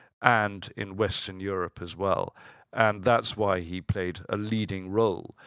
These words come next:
in the Battle of the Bulge, in the Ardennes Offensive of nineteen forty-four that Hitler launched. He was a remarkable figure. He was known for ruthlessness, brutality, cruelty,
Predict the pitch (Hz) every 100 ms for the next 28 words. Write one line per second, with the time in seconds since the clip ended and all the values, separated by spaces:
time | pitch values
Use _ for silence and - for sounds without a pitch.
0 | - - - 110 98 92 92 - - 95
1 | 87 - 92 - 80 87 90 90 - -
2 | - - - 95 85 78 80 87 85 82
3 | 101 85 - 92 78 - 90 - - -
4 | 90 87 - 82 - 82 82 - - 90
5 | - 80 85 98 - - 82 87 92 -
6 | - - - - - - - - 120 123
7 | 127 117 - - - 107 110 113 107 -
8 | 82 101 120 98 87 107 110 101 120 120
9 | 113 107 - 90 95 113 107 98 92 -
10 | 90 85 - - 87 - 107 98 92 98
11 | 90 87 - 107 95 90 92 82